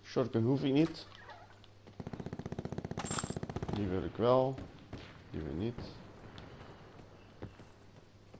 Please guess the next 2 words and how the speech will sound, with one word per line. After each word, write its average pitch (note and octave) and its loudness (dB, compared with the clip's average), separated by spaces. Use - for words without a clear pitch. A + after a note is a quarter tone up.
Hoppa. - -8
Hierin, A2 0